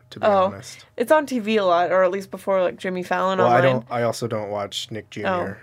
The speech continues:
Speaker 2: Oh.
Speaker 1: all the time like
Speaker 2: Oh,
Speaker 1: you.
Speaker 2: well, there's your problem.
Speaker 1: <laughs>
Speaker 2: No, it's like, there's this, uh, pickup truck, 'cause, you know, they still have, like, cars, too, with, like, the planes.
Speaker 1: Yeah, yeah.
Speaker 2: And the car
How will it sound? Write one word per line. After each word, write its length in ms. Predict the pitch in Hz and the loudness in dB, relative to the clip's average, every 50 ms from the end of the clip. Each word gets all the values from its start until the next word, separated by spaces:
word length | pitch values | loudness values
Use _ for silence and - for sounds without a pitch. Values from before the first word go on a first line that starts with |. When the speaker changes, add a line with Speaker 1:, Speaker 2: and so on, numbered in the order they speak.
| - - _ | -20 -18 _
Speaker 2:
Oh. 60 | - | -12
Speaker 1:
all 80 | - 196 | -12 -10
the 80 | 202 | -12
time 260 | 202 - 101 101 101 101 | -12 -14 -14 -14 -12 -6
like 80 | - 214 | -2 0
Speaker 2:
Oh, 320 | 202 196 185 180 180 175 | 2 2 2 2 0 -2
Speaker 1:
you. 80 | 180 - - | -6 -8 -8
Speaker 2:
well, 320 | - 190 185 180 180 180 175 | -6 -4 -2 -2 -2 -2 -2
there's 260 | 185 185 185 185 190 | -2 -2 -2 -4 -8
your 60 | 190 | -6
problem. 840 | - - 247 277 285 262 202 190 190 190 190 190 190 190 190 220 233 - - - | 0 2 2 4 4 2 2 2 2 4 4 4 2 2 2 0 -2 -2 2 4
Speaker 1:
<laughs> 420 | - - 233 - - 226 - - | 4 4 4 2 -6 -12 -8 0
Speaker 2:
No, 220 | 240 254 - 233 | 2 4 6 6
it's 220 | 214 196 226 226 - | 6 4 4 4 4
like, 340 | 240 214 202 190 - - _ _ _ _ - - - - - | 4 4 4 4 -2 -10 _ _ _ _ -20 -20 -16 0 2
there's 220 | 226 220 202 190 | 2 2 2 0
this, 260 | 208 202 185 - - | -2 -4 -2 0 0
uh, 280 | 196 185 180 175 185 196 - _ _ _ - | 2 4 4 2 2 -2 -6 _ _ _ -2
pickup 260 | 269 247 - 226 220 | 0 2 2 0 -2
truck, 480 | - - 254 220 214 214 220 - - - - _ _ - - _ _ _ | 2 4 6 6 6 6 4 0 -8 -18 -20 _ _ -20 -20 _ _ _
'cause, 160 | - 240 226 | -6 -4 2
you 60 | 262 | 4
know, 100 | 254 247 | 4 6
they 120 | 220 247 262 | 6 4 4
still 160 | - 247 220 | 6 4 6
have, 80 | 196 | 6
like, 160 | 190 175 160 - | 4 2 2 0
cars, 600 | - 208 190 175 170 175 180 180 - - - _ _ _ _ _ _ _ _ _ _ _ _ _ _ _ _ _ _ | 2 4 4 4 4 2 0 -4 -10 -16 -20 _ _ _ _ _ _ _ _ _ _ _ _ _ _ _ _ _ _
too, 280 | - 247 220 202 185 | -4 -2 0 2 2
with, 240 | 180 185 190 185 - | 2 2 2 2 0
like, 140 | 196 185 185 | 0 0 0
the 80 | - 185 | -4 -6
planes. 420 | - 214 208 208 220 220 240 240 | -2 -2 -2 0 -2 -2 0 2
Speaker 1:
Yeah, 140 | 143 - - - - | 2 0 0 -4 -10
yeah. 120 | 160 170 - - - - - _ _ - - - _ _ - - _ _ _ _ _ - | -10 -10 -10 -16 -20 -20 -20 _ _ -20 -20 -20 _ _ -20 -20 _ _ _ _ _ -2
Speaker 2:
And 160 | 254 233 220 | 0 2 2
the 60 | 220 | 0
car 480 | 220 - 277 254 262 254 240 233 233 | 0 2 2 4 6 6 6 4 4